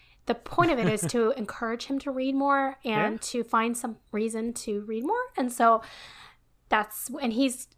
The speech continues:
Speaker 1: totally on board with it. He's so excited about it. So hopefully it will, it will do two things. It will help his reading and it will entertain people. And,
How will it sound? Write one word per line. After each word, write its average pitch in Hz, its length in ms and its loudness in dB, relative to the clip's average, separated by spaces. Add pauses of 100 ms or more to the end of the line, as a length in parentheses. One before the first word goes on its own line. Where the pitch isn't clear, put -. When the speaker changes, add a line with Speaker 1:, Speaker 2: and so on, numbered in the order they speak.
Speaker 1:
totally 240 400 4
on 208 100 -2
board 208 180 0
with 214 140 -14
it. 214 80 -14
He's - 160 -16
so 220 160 -4
excited 220 380 -4
about 262 200 2
it. 311 180 0
So 208 580 2 (300)
hopefully 240 500 -4 (440)
it 226 60 0
will, 233 400 0 (240)
it 285 100 2
will 247 120 4
do 240 160 -8
two - 160 -8
things. 214 260 -10
It 233 80 -10
will 233 100 -4
help 247 200 -4
his - 180 -8
reading 330 320 -4 (420)
and 262 140 0
it 277 80 -2
will 285 480 4
entertain 285 460 -2
people. 226 340 -8
And, 208 240 -6